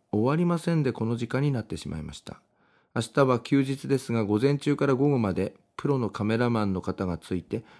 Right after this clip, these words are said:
一日パンフレットなどの撮影です。明日はモデルをやります。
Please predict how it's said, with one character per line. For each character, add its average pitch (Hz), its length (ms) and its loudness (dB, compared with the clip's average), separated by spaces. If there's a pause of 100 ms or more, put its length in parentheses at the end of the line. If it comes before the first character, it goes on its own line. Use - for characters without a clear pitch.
(100)
一 - 180 -2
日 104 500 0 (100)
パ 151 120 2
ン 196 100 2
フ 175 100 -2
レ 139 80 4
ッ 120 80 -2 (240)
ト 101 240 2
な 120 120 0
ど 101 80 2
の 98 140 -2
撮 82 220 -8
影 64 140 -8
で 65 100 -10
す。 - 180 -20
明 98 80 -4
日 - 140 -8
は 90 80 0
モ 82 160 -2
デ 104 120 0
ル 120 120 2
を 113 80 0
や 110 100 0
り 101 100 -2
ま 95 160 -2
す。 - 160 -16